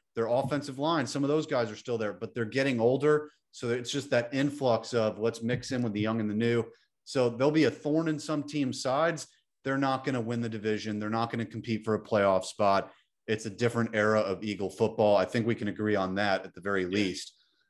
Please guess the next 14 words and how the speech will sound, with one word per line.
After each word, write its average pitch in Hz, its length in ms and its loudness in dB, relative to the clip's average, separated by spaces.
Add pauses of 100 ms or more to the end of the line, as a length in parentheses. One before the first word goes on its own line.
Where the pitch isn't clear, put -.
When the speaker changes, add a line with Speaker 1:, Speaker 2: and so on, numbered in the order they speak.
(140)
Speaker 1:
Um, 104 300 4
so 117 160 -2
let's 127 180 0
look 147 140 2
at 123 100 0
those 120 280 2
other 120 260 2
three 110 320 -6
teams. 92 420 -4
Washington 113 480 4
football 147 400 2
team, 123 440 -4 (400)
Dallas 117 300 4
Cowboys, 120 720 4